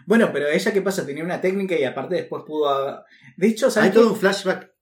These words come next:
Speaker 2: larguísimo de cómo ella desarrolla esa técnica con la que puede salir a,
Speaker 1: Exacto. Vos
Speaker 2: a,
Speaker 1: sabés
Speaker 2: a
Speaker 1: que
Speaker 2: superficie.
Speaker 1: de esa escena lo que más rescato es la, ¿cómo se llama? El maquillaje.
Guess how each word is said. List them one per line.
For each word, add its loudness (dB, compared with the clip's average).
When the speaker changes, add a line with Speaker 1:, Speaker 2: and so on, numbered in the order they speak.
Speaker 2:
larguísimo 0
de 0
cómo 0
ella 0
desarrolla -2
esa -10
técnica -2
con -4
la -4
que -6
puede 0
salir 0
a, 2
Speaker 1:
Exacto. -4
Vos 0
Speaker 2:
a, -4
Speaker 1:
sabés 0
Speaker 2:
a -8
Speaker 1:
que 0
Speaker 2:
superficie. -6
Speaker 1:
de -4
esa -2
escena 0
lo -2
que -6
más -8
rescato -6
es -8
la, -10
¿cómo -16
se -14
llama? -14
El -10
maquillaje. -14